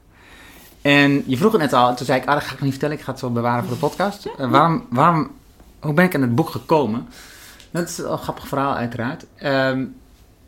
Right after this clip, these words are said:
Speaker 1: eh, we hadden het hiervoor even over hardlopen.
Speaker 2: Ja.
Speaker 1: Dus, eh, ik ben geblesseerd geraakt in het begin van dit jaar.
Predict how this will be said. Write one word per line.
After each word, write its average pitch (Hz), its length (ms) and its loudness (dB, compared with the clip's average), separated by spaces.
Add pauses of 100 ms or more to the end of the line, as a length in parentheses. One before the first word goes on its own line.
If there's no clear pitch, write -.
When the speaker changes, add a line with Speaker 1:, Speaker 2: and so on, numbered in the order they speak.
(1160)
Speaker 1:
eh, 110 100 -12 (140)
we 123 100 -6
hadden 131 180 -2
het 123 100 -12
hiervoor 131 400 -2
even 123 200 -2
over 110 180 -2
hardlopen. 135 480 -4 (280)
Speaker 2:
Ja. 226 320 -6
Speaker 1:
Dus, 123 280 -10
eh, - 160 -14 (280)
ik 131 140 -8
ben 127 200 0
geblesseerd 120 420 -8
geraakt 151 320 -8
in 147 80 -10
het 135 100 -6
begin 139 280 -10
van 147 100 -8
dit 135 100 -4
jaar. 151 240 -8